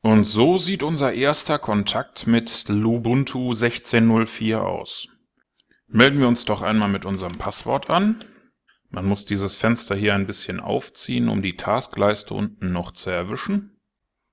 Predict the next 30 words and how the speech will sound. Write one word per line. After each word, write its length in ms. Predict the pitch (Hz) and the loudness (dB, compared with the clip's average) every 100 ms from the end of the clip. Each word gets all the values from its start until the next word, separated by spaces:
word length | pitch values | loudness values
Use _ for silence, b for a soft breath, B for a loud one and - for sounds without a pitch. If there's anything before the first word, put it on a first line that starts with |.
| - | -10
Die 120 | 95 92 | -2 2
Auflösung 640 | 135 - 139 139 123 117 | 2 0 -2 0 4 4
ist 180 | 117 - | 2 0
bei 220 | 104 95 | 0 2
virtuellen 520 | 117 - 104 95 95 | -2 0 0 0 -2
Servern 440 | 87 104 104 92 92 | -4 -4 -2 -2 -4
nicht 240 | 98 - | -4 -2
immer 180 | 101 92 | -2 -2
optimal 500 | 92 - 92 85 85 | -4 -6 -6 -4 -4
eingestellt. 800 | 85 90 95 - 87 76 - - _ _ _ _ _ - | -6 -6 -8 -8 -8 -10 -12 -20 _ _ _ _ _ -6
Gut, 260 | 143 143 | -2 0
ein 220 | 110 110 107 | 2 2 2
Papierkorb 760 | 92 - 127 156 - 151 - | -2 0 2 2 2 0 0
kennen 280 | - 110 110 | 2 2 2
Sie 140 | 104 95 | 0 -2
sicherlich 560 | 101 - 90 87 - | -4 -4 -4 -4 -6
aus 260 | 87 82 104 | -10 -10 -4
Windows. 600 | 127 165 160 160 - - _ _ _ _ _ _ _ _ _ _ - | -2 0 0 -2 -8 -12 _ _ _ _ _ _ _ _ _ _ -6
Das 220 | 101 - | -4 -2
hier 140 | 101 | -2
unten 320 | 107 120 117 107 | 0 -2 0 0
entspricht 580 | 101 - - 104 - | 0 -4 -8 -8 -6
der 160 | 92 90 | -6 -6
Windows-Starttaste 1120 | 98 82 - - 92 98 - 107 110 - 117 | -6 -6 -6 -6 -4 -4 -2 -2 0 0 -2
und 220 | 110 98 - | -4 -6 -10
bringt 260 | 101 95 | -10 -8
das 220 | 95 - | -6 -6
Menü 340 | 92 87 90 120 | -6 -6 -2 0
nach 280 | 127 123 135 | 0 -2 -6
oben. 440 | 131 135 127 | -6 -4 -6